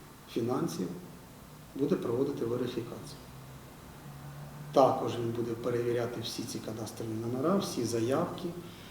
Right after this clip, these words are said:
всі, якщо там є суборенда або, або не відповідає виду угідь, тобто вони також будуть перевіряти. Тому тут, е, скажімо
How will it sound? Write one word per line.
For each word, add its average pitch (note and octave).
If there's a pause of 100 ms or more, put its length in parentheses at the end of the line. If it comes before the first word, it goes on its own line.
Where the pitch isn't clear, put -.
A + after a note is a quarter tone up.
(180)
всі, -
якщо C3+
там A#2+
є A#2
суборенда B2
або, A#2+ (600)
або A2+
не A#2
відповідає A2+ (640)
виду A#2 (340)
угідь, F#3+ (280)
тобто B2
вони E3
також C#3+ (160)
будуть C3+
перевіряти. B2 (1800)
Тому D#3+
тут, D#3+ (120)
е, A#2 (100)
скажімо A#2